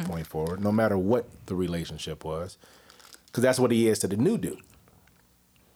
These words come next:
Speaker 2: And
Speaker 1: That's
Speaker 2: that's what
Speaker 1: all
Speaker 2: she's
Speaker 1: you
Speaker 2: gonna
Speaker 1: are.
Speaker 2: portray to, portray him as. So that's what he's gonna be seen as. But the question becomes,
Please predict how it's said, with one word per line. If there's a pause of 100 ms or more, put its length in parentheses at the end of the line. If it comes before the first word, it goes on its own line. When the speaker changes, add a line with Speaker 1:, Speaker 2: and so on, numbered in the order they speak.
Speaker 2:
And
Speaker 1:
That's
Speaker 2:
that's
what
Speaker 1:
all
Speaker 2:
she's
Speaker 1:
you
Speaker 2:
gonna
Speaker 1:
are.
Speaker 2:
portray
to, (300)
portray
him
as. (420)
So
that's
what
he's
gonna
be
seen
as. (380)
But
the
question
becomes,